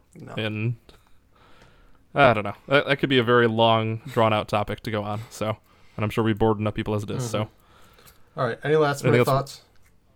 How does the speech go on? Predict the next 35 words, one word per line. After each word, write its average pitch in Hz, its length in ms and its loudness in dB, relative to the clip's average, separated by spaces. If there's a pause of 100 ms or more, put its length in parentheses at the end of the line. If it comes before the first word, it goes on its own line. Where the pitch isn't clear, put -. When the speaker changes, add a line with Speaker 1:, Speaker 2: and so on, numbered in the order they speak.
(680)
Speaker 2:
I 127 80 4
wanna 123 160 6
see - 100 -8
Cade 107 220 -2
Cunningham 107 280 -2
play 107 220 0
in 107 60 0
a - 20 -4
Pistons 113 340 -6
jersey. 117 280 -6 (460)
Speaker 1:
<laughs> - 440 -20
Hopefully 165 320 4
Speaker 2:
In, 147 60 4
Speaker 1:
by 139 80 2
the 131 80 -2
next 123 200 4
Speaker 2:
in 120 40 2
Speaker 1:
time 123 120 6
Speaker 2:
the, 117 60 4
Speaker 1:
we 113 60 0
pod, 101 280 -2
it'll, 104 220 -6
it'll 123 140 -2
Speaker 2:
in 127 60 2
the 131 80 6
Little 127 180 6
Speaker 1:
happen. 123 240 4
Speaker 2:
Caesars 117 240 -4
Arena 117 420 4 (520)
with 120 160 4
Speaker 1:
Oh, 220 120 12
Speaker 2:
a 123 40 0
full 123 200 8
Speaker 1:
oh, 196 80 4
Speaker 2:
crowd. 107 300 4